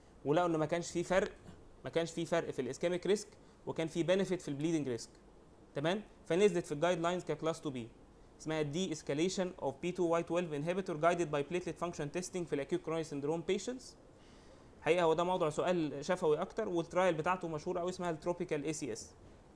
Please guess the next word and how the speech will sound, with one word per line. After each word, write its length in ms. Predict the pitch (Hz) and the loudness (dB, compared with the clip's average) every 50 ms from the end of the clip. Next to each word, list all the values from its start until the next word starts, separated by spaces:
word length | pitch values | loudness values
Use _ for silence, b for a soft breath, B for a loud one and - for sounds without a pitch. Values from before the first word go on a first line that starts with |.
| - - - - - B B B B B B B B - - - - - - - - - - - - - - - - - - - - - - - - - - - - - - - - - - - - - - - - - - - - - - - - - - - B B B B B B B B B B B B B - | -20 -20 -20 -20 -20 B B B B B B B B -20 -20 -20 -20 -20 -20 -20 -20 -20 -20 -20 -20 -20 -20 -20 -20 -20 -20 -20 -20 -20 -20 -20 -20 -20 -20 -20 -20 -20 -20 -20 -20 -20 -20 -20 -20 -20 -20 -20 -20 -20 -20 -20 -20 -20 -20 -20 -20 -20 -20 -20 B B B B B B B B B B B B B -2
ماشي. 280 | 151 147 139 - - | 0 0 0 0 -4